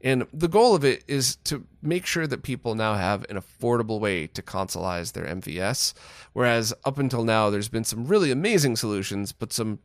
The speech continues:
total garbage out there on eBay. Something that would, you know, a lot of stuff is definitely borderline scam territory. And the hope is that this might replace that for sellers that could now just make,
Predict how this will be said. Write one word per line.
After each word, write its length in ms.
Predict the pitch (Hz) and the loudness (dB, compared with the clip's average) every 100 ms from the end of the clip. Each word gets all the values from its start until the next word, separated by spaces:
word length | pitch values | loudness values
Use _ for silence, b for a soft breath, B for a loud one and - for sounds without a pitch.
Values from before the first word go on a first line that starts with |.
| _ - | _ -12
total 420 | - 202 196 143 | 4 6 8 8
garbage 440 | 120 110 95 90 | 8 8 4 0
out 180 | 85 85 | -2 0
there 140 | 85 | -2
on 160 | 90 87 | -2 -2
eBay. 440 | 85 101 73 78 - B B | -4 -4 -4 -6 -8 B B
Something 340 | - 165 170 160 | 2 2 2 2
that 220 | 139 - | 2 2
would, 240 | 131 - | -2 -2
you 100 | - | 0
know, 180 | 147 120 | 2 2
a 80 | - | 2
lot 240 | 175 196 185 | 8 8 6
of 60 | |
stuff 280 | - 156 127 | 4 2 2
is 180 | 113 110 _ _ | -4 -6 _ _
definitely 420 | 170 151 139 104 123 | 0 0 0 -2 -2
borderline 680 | 117 117 113 107 98 92 | 2 2 2 0 0 0
scam 460 | 92 - 104 98 107 | -2 -2 -2 -2 -2
territory. 680 | 143 135 139 156 143 147 151 B B B | 0 2 2 0 0 -2 -4 B B B
And 120 | - | 2
the 60 | 156 | 8
hope 240 | 165 151 | 8 8
is 220 | 139 123 113 | 8 6 4
that 160 | 107 | 0
this 240 | 117 113 110 | 0 0 2
might 180 | 110 | 2
replace 440 | 76 104 110 104 - | 0 -4 -2 -2 0
that 280 | 87 87 - | 0 0 -2
for 160 | 85 | -4
sellers 520 | - 92 98 95 92 | 0 2 2 2 0
that 220 | 95 95 - B B - | 0 0 -2 B B -6
could 160 | 120 | -2
now 180 | 110 110 | 2 0
just 240 | 107 107 _ - | 0 -6 _ -10
make, 220 | - 104 | -4 -4